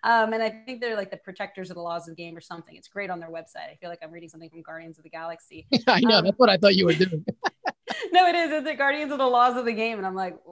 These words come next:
Speaker 1: "Wait, where am I?" Uh, <laughs> so I'm fascinated by it, but we're gonna leave that to another day, British talk. I, yeah, obviously don't wanna step into that world, but, um, those pressure points, them being so close to uefa, many of the players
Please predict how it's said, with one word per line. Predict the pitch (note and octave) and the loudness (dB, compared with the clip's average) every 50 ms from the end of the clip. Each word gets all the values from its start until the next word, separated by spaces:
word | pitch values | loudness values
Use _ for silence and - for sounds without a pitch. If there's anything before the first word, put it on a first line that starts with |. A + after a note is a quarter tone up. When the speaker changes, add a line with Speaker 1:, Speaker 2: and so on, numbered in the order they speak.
| E3 _ _ | -20 _ _
Speaker 1:
"Wait, | A3+ A3+ B3 A3+ | -10 -10 -8 -6
where | A3+ B3 C#4+ C#4+ C4+ | -6 -6 -6 -4 -6
am | D4+ D#4 | -6 -6
I?" | C4+ F#3+ D#3 - - - | -6 -6 -8 -8 -6 -4
Uh, | A#3 A3+ A#3 B3+ - - - - | -2 0 2 0 0 -2 -8 -10
<laughs> | D4+ C4+ - - - C#4 D4 - - - - - C5+ - - - | -8 -6 -6 -6 -6 -6 -8 -8 -12 -8 2 4 4 4 4 2
so | E4 D#4 D4+ | 0 2 2
I'm | D4 C#4+ | 0 0
fascinated | - D4+ D#4 F#4 F#4+ - - - G#3 G3 F#3+ F#3+ F3+ | 2 2 2 2 0 -4 -8 -10 -8 -8 -8 -10 -8
by | F#3 F#3+ F#3 F#3 F3+ | -6 -6 -4 -4 -6
it, | F3+ | -6
but | G#3+ A#3 | -8 -6
we're | A#3+ B3+ | -6 -4
gonna | C#4 C#4 C4+ | -6 -4 -6
leave | C4 C4 B3 | -6 -6 -2
that | G#3+ A#3 A3+ G#3+ A3 | 0 0 0 0 -2
to | A#3+ | -6
another | A#3 G#3+ G#3+ G#3 G#3+ G#3 | -6 -4 -4 -4 -4 -6
day, | G3+ G#3 G#3 G#3 G#3 G3+ G3+ G3+ | -2 -2 -2 -2 -2 -6 -12 -16
British | - G#3 G3+ G3 G3+ _ | -16 -16 -14 -14 -16 _
talk. | - - F#3 F3+ F#3 F3+ - - | -12 -10 -8 -8 -8 -10 -10 -8
I, | F#3+ F#3 F3+ F3+ F3+ F3+ F3 F#3+ | -6 -6 -6 -6 -6 -10 -12 -12
yeah, | - F3 E3 - - | -10 -10 -10 -6 -4
obviously | F3 F3+ F3 F3+ F3+ F3 E3+ | -4 -4 -4 -8 -14 -12 -14
don't | F3 F3 | -14 -12
wanna | E3+ E3+ | -12 -14
step | E3 - - - _ | -14 -14 -16 -16 _
into | F3 E3+ - | -18 -20 -14
that | F3 E3 D3+ - | -12 -12 -12 -10
world, | - F3+ F3+ F3+ F#3 F#3 _ - - - - - - _ _ - | -8 -8 -8 -8 -8 -12 _ -20 -20 -20 -20 -20 -20 _ _ -6
but, | - - B3+ B3+ A#3+ A3+ - - - - | -2 -2 0 0 -2 -4 -8 -16 -10 -4
um, | B3 B3 A#3+ A3+ G#3+ G#3 G3+ F3+ F3 E3+ _ _ _ _ _ _ _ _ _ - _ _ _ - | 0 2 2 2 0 -2 -10 -12 -14 -16 _ _ _ _ _ _ _ _ _ -20 _ _ _ -20
those | A3 G#3 G3+ G3+ G#3 A3 C4 D4 D#4+ D#4 | -20 -20 -16 -6 2 4 4 4 4 0
pressure | - D#4 C#4+ C#4+ D4 D#4 D4+ | -2 -2 -2 -2 -2 -8 -10
points, | - C#4+ C#4 C4 B3+ A#3+ G3 | -6 -6 -6 -6 -6 -8 -8
them | F3+ A3 A3 A3+ A#3 | -4 -4 -4 -4 -4
being | A3 A3+ A3 G#3 | -6 -6 -8 -8
so | G#3 - - G#3+ G#3+ G3+ | -10 -8 -8 -6 -6 -6
close | G#3 - G#3+ G#3 G3+ G3+ - | -8 -8 -8 -8 -8 -10 -14
to | G#3 | -14
uefa, | G3 F#3 F#3 F#3 F#3 F3+ F3+ - F3+ F#3 F#3 F3+ F3+ F3+ | -10 -8 -6 -6 -6 -8 -8 -6 -4 -2 -2 -2 -2 -4
many | F#3+ G3 G#3 G#3 G#3 G3+ - - | -6 -10 -10 -10 -10 -12 -12 -12
of | G3 G3 F3+ E3+ | -12 -12 -12 -12
the | F#3 | -16
players | F#3 _ - G3 F#3+ F#3+ F#3+ F#3+ F#3 F#3 F3+ F3+ F3+ - - | -18 _ -12 -12 -10 -8 -6 -6 -4 -4 -4 -6 -8 -12 -16